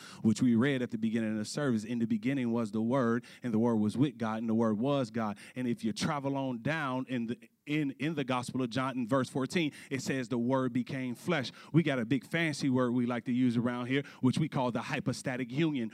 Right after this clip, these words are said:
which, which, which in other words is a shorthand way of saying that Jesus is a hundred percent God and a hundred percent man. Understand, church, if you take away the incarnation of Jesus,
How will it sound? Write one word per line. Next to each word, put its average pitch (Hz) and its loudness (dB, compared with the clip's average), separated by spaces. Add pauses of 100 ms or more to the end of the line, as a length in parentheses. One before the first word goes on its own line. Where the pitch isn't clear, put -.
(140)
which, 139 2
which, 147 2
which 143 2
in 139 0
other 160 2
words 143 2
is 123 -4
a 123 -2
shorthand 151 0
way 165 2
of 135 0
saying 147 -2
that 123 -2
Jesus 147 0 (180)
is 143 0
a 127 4
hundred 170 4
percent 185 2
God 151 2 (180)
and 165 4
a 151 4
hundred 165 4
percent 160 2
man. 160 2 (200)
Understand, 185 2
church, 151 2
if 131 0
you 175 6
take 208 2
away 180 8
the 170 4
incarnation 185 2
of 170 0
Jesus, 190 2